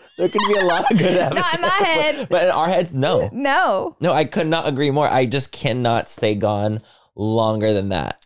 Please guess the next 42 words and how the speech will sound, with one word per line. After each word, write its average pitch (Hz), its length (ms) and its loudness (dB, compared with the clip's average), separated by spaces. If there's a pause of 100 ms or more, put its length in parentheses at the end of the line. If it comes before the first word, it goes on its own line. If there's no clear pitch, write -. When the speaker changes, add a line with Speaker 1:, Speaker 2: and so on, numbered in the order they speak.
Speaker 2:
That 269 100 2
was 403 140 2
a 427 80 2
really 302 200 2
good 220 200 -2
one 185 320 -4
Speaker 1:
Thank 202 240 -2
Speaker 2:
that 233 100 0
I 233 80 0
Speaker 1:
you. 226 80 -2
Speaker 2:
didn't 233 200 0
even 262 200 0
think 202 160 -4
about. 262 540 0 (100)
Speaker 1:
But 143 100 0
that 143 120 2
was 165 240 2
one 160 160 2
of 147 40 -2
my 117 120 0
traumas, 82 720 -4 (260)
is 110 180 0
staying 107 280 -2
anywhere 104 220 0
longer 98 380 0
than 78 600 -2
that 71 160 -2
many 80 160 -2
days. 65 400 -2 (100)
Speaker 2:
I'm 269 140 0
gonna 349 160 -2
give 330 160 0
a 330 40 0
lighter 233 380 0
one. 240 640 -2
Speaker 1:
Okay. 98 300 0 (500)
Speaker 2:
I 262 80 0
think 320 200 0
Dasani 247 420 -2
water 214 300 0
is 202 160 -4
good. 185 380 -6